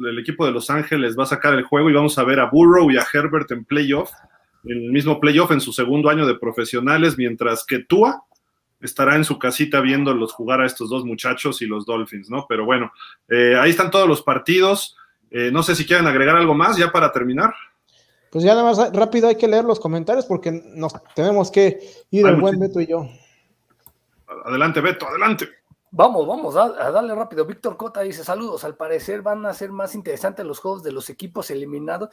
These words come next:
Speaker 3: ya que los de arriba <laughs> muchos van a meter a sus segundos equipos para darle snaps con cara a los playoffs". Yo no creo, ¿eh? Yo no creo. En algunos sí, en otros yo creo que no, Víctor, pero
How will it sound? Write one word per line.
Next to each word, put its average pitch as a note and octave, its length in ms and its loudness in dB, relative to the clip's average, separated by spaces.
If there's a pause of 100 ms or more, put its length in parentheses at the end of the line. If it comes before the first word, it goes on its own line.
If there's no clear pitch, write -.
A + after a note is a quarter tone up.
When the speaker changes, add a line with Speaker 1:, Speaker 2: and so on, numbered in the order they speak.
(380)
Speaker 3:
ya D3 100 -4
que F3 140 -4
los C#3+ 180 -4
de C#3 100 -6
arriba E3+ 300 -4
<laughs> F#3 40 -2
muchos F3 400 -6
van F#3 160 -4
a F3 40 -4
meter E3 280 -6
a - 60 -2
sus D3+ 160 -14
segundos D3+ 440 -10
equipos D3+ 400 -14
para B2+ 260 -10
darle D#3+ 360 -10 (360)
snaps D3 460 -6
con C3+ 180 -12
cara D#3+ 220 -4
a - 20 -2
los C#3+ 140 -10
playoffs". C#3+ 300 -8
Yo G3 100 -4
no B3+ 140 -8
creo, F#3 340 0
¿eh? D#3+ 160 -2
Yo G3+ 120 -4
no G#3 200 -8
creo. D#3 440 -6
En B2+ 140 -12
algunos D#3+ 460 -10
sí, G#3 300 -10
en D#3+ 100 -10
otros F3 300 -8
yo D#3 160 -6
creo E3 220 -14
que D3 120 -12
no, C#3+ 160 -10
Víctor, C#3+ 340 -8
pero A#2+ 240 -10